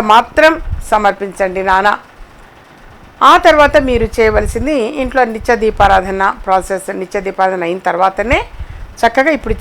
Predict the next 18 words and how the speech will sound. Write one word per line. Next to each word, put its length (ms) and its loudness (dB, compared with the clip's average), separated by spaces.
తెలియచేసినట్టుగా 840 -4
చేయండి. 340 -12
ఒకటి 300 2
పసుపు 380 2
రంగు 260 2
వస్త్రము 540 2
అనేది 220 -2
చిన్నది 380 -2
తీసుకోండి. 460 -6
పసుపు 300 2
రంగు 180 2
వస్త్రం 300 -4
తీసుకొని 300 -2
అందులో 220 2
ఒక 120 -4
ఇరవై 260 6
ఒక్కటి, 460 2
అంటే 180 2